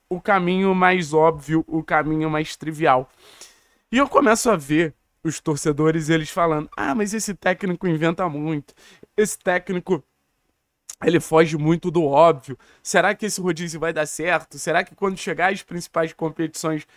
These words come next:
vai ser esse rodízio que vai entregar, é, a, o nível de competitividade que o Atlético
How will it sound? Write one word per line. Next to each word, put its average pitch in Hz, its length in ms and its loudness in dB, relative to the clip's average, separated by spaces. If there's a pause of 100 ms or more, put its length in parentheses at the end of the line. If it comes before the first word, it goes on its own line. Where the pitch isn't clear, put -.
(260)
vai 170 240 0
ser 196 200 0
esse 220 180 -2
rodízio 180 460 -2
que 160 160 -8
vai 160 200 4
entregar, 160 760 0 (280)
é, 165 400 6
a, 170 440 0
o 180 100 -2
nível 190 220 -4
de - 100 -18
competitividade 175 960 -8
que - 80 -4
o - 20 2
Atlético 165 420 -4